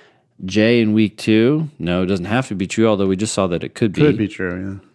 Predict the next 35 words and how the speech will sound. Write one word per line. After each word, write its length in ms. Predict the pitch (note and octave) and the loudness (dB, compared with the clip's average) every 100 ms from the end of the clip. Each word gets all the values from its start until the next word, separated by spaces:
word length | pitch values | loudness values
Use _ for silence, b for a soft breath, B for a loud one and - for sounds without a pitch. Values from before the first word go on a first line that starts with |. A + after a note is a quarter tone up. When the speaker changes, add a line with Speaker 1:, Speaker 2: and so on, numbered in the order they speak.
| _ | _
Speaker 2:
yeah. 220 | - G#2 G2 | -4 0 0
Speaker 1:
Yeah, 60 | |
T 260 | F2+ - C3 | -2 2 2
in 180 | A#2 G#2+ | 2 0
week 160 | G2 | -4
two, 240 | - A2 B2+ | -2 2 2
again, 280 | F#2 G#2+ A2 | 2 0 -2
same 260 | - G2+ | -2 -4
thing, 260 | G#2 G#2 D2+ | -2 -4 -2
could 200 | G2+ F#2 | -4 -2
be 100 | F2+ | -2
true. 360 | - F#2+ B2+ - B B B B B - | 0 0 0 -2 B B B B B -2
Uh, 280 | G#2 G#2 - - | 0 0 -2 -2
M 220 | A#2+ C3+ | 2 2
in 160 | B2 | 2
week 200 | A#2 G#2+ | 2 -2
three? 580 | - A2 C3 G#2 F#2 F#2+ A2 _ | -4 -2 2 2 2 -2 -10 _
No, 560 | - G2 G#2+ C3 G#2+ E2+ | -6 -2 2 2 0 -2
we 280 | F#2+ G2 F2+ | -4 -4 -6
just 240 | D2+ G2+ | -8 -6
saw 220 | - G2+ | -2 0
that 180 | F2 E2 | 0 -4
it 80 | D2+ | -8
could 120 | - F2 | -10 -6
go 120 | F2+ | -2
back 220 | F2 F2 | -2 -4
and 80 | F#2+ | -8
forth 340 | - C3 B2 | -2 -2 -2
between 300 | - - F2+ E2 | -8 -8 -8 -6
two 160 | F2 | -6
and 100 | E2 | -6
three. 400 | - A#2 A2+ G#2+ b b b b _ G2+ | 0 2 2 0 b b b b _ -4
G 260 | G#2 A#2 | 2 4
in 120 | G#2 | 2
six? 640 | F#2+ - B2 A#2+ - - - | -2 0 0 0 -8 -14 -18